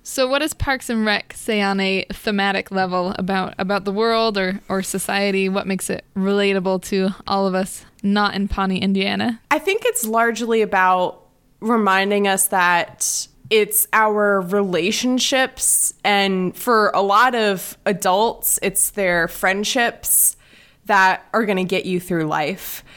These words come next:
Speaker 2: Uh, one of Leslie's, like, most quotable quotes, it, let me pull up the exact one 'cause I wanna make sure I say it right.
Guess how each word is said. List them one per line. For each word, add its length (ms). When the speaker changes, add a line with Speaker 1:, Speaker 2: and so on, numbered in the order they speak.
Speaker 2:
Uh, 260
one 240
of 140
Leslie's, 1160
like, 300
most 720
quotable 1000
quotes, 440
it, 380
let 80
me 160
pull 180
up 160
the 80
exact 380
one 200
'cause 180
I 60
wanna 320
make 160
sure 160
I 40
say 240
it 120
right. 180